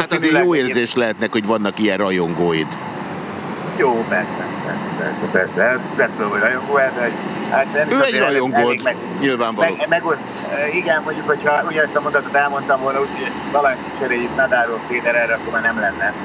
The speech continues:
Speaker 2: Nem tudom.
Speaker 1: <laughs>
Speaker 2: Lehet.
Speaker 1: Nem tudom. Ez, ez, ez, ez, ez most pillanatnyilag szerintem a másik oldalról nézve az egyik legérdekesebb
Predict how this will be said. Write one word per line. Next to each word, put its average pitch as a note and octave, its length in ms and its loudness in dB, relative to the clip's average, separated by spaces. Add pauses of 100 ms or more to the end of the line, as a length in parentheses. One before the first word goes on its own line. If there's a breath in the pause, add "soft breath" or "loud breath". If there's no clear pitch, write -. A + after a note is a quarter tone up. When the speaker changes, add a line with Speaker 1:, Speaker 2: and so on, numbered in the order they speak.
(400)
Speaker 2:
Nem D3 220 0
tudom. B2 400 2
Speaker 1:
<laughs> - 1080 0
Speaker 2:
Lehet. A#2 220 2
Speaker 1:
Nem D3 100 2
tudom. B2 280 0 (580 loud breath)
Ez, C#3+ 220 4
ez, C#3 280 2
ez, C#3 200 2 (140)
ez, D3 140 4 (140)
ez D3+ 140 0 (120)
most C#3 140 0 (100)
pillanatnyilag B2+ 600 0
szerintem B2+ 260 0
a A#2 120 -2
másik B2+ 360 0
oldalról B2 440 0
nézve A#2 300 0
az A2+ 80 -2
egyik A2+ 280 -4
legérdekesebb A2 1400 0